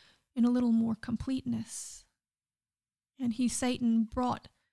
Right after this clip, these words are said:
him, Jesus, to Jerusalem and set him on a pinnacle of the temple, and said unto him, If thou be the Son of God, then cast thyself down from hence, for it is written,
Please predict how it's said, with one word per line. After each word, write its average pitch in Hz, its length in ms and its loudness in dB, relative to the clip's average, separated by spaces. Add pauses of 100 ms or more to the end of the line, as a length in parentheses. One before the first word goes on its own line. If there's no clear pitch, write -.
(120)
him, 233 460 2
Jesus, 247 640 -4
to 240 180 0
Jerusalem 240 680 -4
and 226 160 0
set 247 260 -4
him 240 380 -4 (600)
on 233 160 4
a 233 140 0
pinnacle 254 640 -2 (600)
of 240 180 -6
the 233 80 -4
temple, 247 520 -2 (720)
and 240 140 2
said 233 220 2
unto 254 280 2
him, 226 320 0
If 226 180 2
thou 254 280 4
be 269 180 4
the 233 140 4
Son 247 240 4
of 226 140 4
God, 247 420 2
then 247 160 6
cast 311 380 0
thyself 262 580 0
down 294 320 0
from 240 240 0
hence, - 540 -6
for 247 200 2
it - 220 -2
is 247 300 2
written, - 800 -4